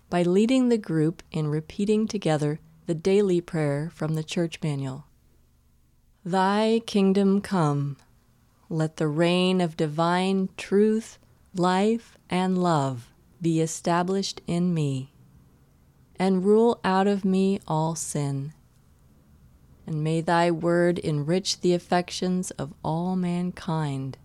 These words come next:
and govern them." Missus Densmore then read these brief selections from the Bible.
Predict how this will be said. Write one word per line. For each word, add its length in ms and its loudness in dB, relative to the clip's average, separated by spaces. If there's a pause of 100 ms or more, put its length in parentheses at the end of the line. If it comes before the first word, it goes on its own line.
(500)
and 340 -2
govern 380 -2
them." 380 -10 (3500)
Missus 360 -2
Densmore 720 2
then 260 0
read 340 0
these 260 0
brief 320 0
selections 680 -2
from 220 -2
the 80 -4
Bible. 560 -4